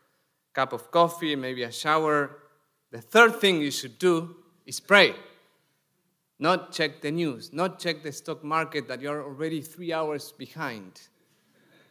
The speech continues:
No, you pray. "Lord, this day is for you. I want to follow you. What is important today? I want to accomplish that." The third step we see is to do it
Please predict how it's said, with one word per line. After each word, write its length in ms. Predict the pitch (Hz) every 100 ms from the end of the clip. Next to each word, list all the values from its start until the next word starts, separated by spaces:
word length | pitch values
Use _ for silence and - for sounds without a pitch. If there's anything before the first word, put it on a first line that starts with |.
| _ _ _
No, 220 | - 160 165
you 220 | 147 185
pray. 580 | 147 185 214 170 104 - _ _ _ _ _ _ _ _ _ _
"Lord, 280 | 139 180 143 - _ _ _
this 320 | 175 - -
day 360 | - 180 185 160
is 120 | -
for 220 | - 143
you. 360 | 120 143 135 104 _ _ _ _ _ _
I 80 |
want 280 | 127 147 160
to 120 | 160
follow 460 | 139 - 165 160 123
you. 200 | 104 95 _ _ _ _
What 160 | - 185
is 180 | 202 -
important 540 | 160 143 156 143 120
today? 360 | - 120 107 98 _
I 100 | 139
want 220 | 160 160
to 100 | 160
accomplish 640 | 131 - 160 160 156 143 -
that." 360 | 117 101 _ _ _ _ _ _ _ _ _ _ _ _ _ _ _ _ _ _ _
The 80 | 135
third 400 | - - 226 -
step 380 | - 160 143
we 80 | 131
see 380 | 123 - 160 170
is 300 | 147 131 -
to 140 | 127
do 320 | 117 - 151 151
it 260 | 143 139